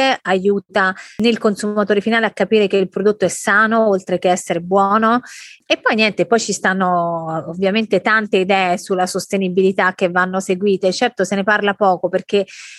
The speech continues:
la, l'acqua è la principale fonte, no? di, eh, di vita del nostro riso.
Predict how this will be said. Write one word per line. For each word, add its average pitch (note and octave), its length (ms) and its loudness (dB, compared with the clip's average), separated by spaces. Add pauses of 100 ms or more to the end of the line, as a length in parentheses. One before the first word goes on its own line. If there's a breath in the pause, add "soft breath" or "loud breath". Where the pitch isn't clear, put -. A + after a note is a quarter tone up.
(140 loud breath)
la, G#3 220 2 (100)
l'acqua A#3 680 2 (120)
è - 160 -4
la F#3 160 0
principale F#3+ 760 0
fonte, F#3+ 460 -4
no? G#3+ 280 2
di, G3 460 -2 (720)
eh, F3+ 420 -4 (440 loud breath)
di G#3 180 2
vita A3+ 340 2
del F#3+ 160 2
nostro G3 400 -2
riso. F#3+ 460 2